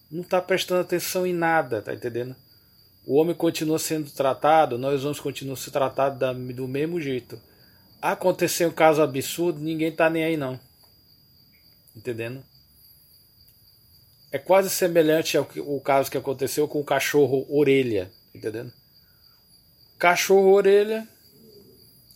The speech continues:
era um cachorro que era considerado um bem comunitário. Tinha uma, umas casinhas perto de uma praia, o cachorro ficava lá. O cachorro já era idoso,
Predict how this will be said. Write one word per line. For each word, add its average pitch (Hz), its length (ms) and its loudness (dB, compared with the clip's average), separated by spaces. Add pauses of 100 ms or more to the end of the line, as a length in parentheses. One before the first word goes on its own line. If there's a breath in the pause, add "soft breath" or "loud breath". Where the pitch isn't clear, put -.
(240)
era 151 160 4
um 170 60 0
cachorro 165 460 2
que 160 100 0
era 156 120 6
considerado 143 640 2
um 143 60 -6
bem 139 120 4
comunitário. 165 840 2 (1120)
Tinha 143 200 -6
uma, 143 360 -2
umas 123 300 -2
casinhas 131 480 0
perto 135 320 2
de 123 80 -10
uma - 100 2
praia, 143 380 2
o 160 40 -12
cachorro 139 400 0
ficava 139 440 0
lá. 143 340 0 (1800)
O - 60 -20
cachorro 147 500 0
já 143 160 2
era 143 180 4
idoso, 170 500 -2